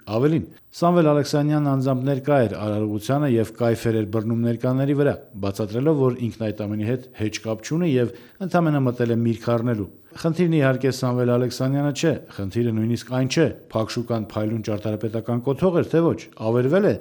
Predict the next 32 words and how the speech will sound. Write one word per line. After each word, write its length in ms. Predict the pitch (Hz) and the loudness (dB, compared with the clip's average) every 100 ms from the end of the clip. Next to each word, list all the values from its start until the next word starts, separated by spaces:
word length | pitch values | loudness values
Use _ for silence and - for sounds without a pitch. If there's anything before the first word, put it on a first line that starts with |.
| - | -2
թե 100 | 220 190 | 2 2
համարյա 320 | 175 165 151 | 4 4 2
չի 180 | - 151 | 2 4
ավերվել, 340 | 127 104 95 85 - _ 131 | 4 2 -2 -8 -16 _ 2
օրենք 240 | 139 131 131 | 2 2 0
խախտվել 400 | 127 - 180 180 | 0 0 2 2
է, 80 | - | 2
թե 120 | 175 | 2
ոչ։ 160 | 180 - - - - - - | 2 -2 -10 -20 -20 -20 -2
Շատ 160 | 208 202 | 0 2
ավելի 240 | 190 180 | 2 2
կարևոր 400 | 165 147 143 139 | 4 4 6 4
է 40 | 139 | 4
այն, 140 | 165 | 2
որ 140 | 135 127 | 2 0
սա 180 | - 139 | 0 0
մարդկային 440 | 135 117 - 120 117 | 2 0 0 0 0
արժանապատվության 800 | 110 117 113 117 120 120 117 135 135 | 0 -2 -2 -2 -2 -4 -4 -6 -4
խնդիր 280 | 117 107 101 | -6 -4 -6
է։ 60 | 90 - - | -8 -14 -6
Հասարակությունը 640 | 165 175 160 147 156 143 | -2 0 -2 -2 -4 -4
չպետք 360 | - 147 135 135 | -2 0 0 -2
է 40 | 113 | -2
թույլ 140 | 120 | -2
տա, 120 | 110 127 | 0 0
որ 200 | 117 110 | 0 -2
ինչ-որ 280 | 117 - 117 123 | -4 -2 -2 -2
մեկը 260 | 127 131 131 - - | 0 -2 -2 -10 0
և 140 | 151 127 | 2 4
իր 120 | 113 | 2
հաշվին 360 | 107 107 110 98 | 0 -2 -4 -4
հարստանա, 480 | 104 107 - 131 | -4 -4 -2 -2